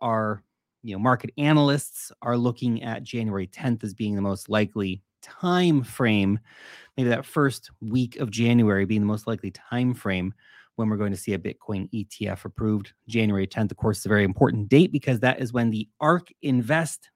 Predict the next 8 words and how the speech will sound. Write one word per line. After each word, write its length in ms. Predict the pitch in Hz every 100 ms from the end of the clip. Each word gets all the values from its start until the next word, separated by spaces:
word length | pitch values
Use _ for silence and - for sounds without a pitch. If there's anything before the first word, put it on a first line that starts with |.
| 113
Bitcoin 720 | 147 156 - 147 139 127 123 -
E 140 | 131
T 300 | - - 139
F 200 | 135 -
final 680 | - - - 220 262 285 247
deadline 720 | 139 143 117 104 98 90 87 - _ -
comes 240 | 123 107
up. 220 | 92 -